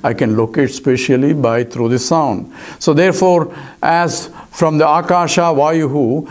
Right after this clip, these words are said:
it has three properties of the previous father, grandfather, great fa-, grandfather, plus its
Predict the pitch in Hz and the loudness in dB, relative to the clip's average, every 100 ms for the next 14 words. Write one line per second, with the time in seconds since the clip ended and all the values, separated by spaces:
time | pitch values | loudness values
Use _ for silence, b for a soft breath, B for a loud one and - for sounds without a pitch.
0 | B B 165 - - - 151 143 - 185 | B B 0 0 -6 -2 0 -2 0 2
1 | 202 180 160 - 165 165 160 165 135 131 | 2 2 0 0 -2 2 0 2 0 0
2 | 135 160 156 143 143 - - B B - | 2 0 2 4 2 0 -10 B B -2
3 | 123 135 127 120 127 - 127 120 113 113 | 0 0 0 0 -2 -2 -2 0 -2 -2
4 | 113 - 113 113 110 120 101 120 123 165 | -4 -4 -4 -2 0 0 0 0 0 2
5 | 190 190 B B 214 208 190 - | 0 -4 B B -2 2 0 0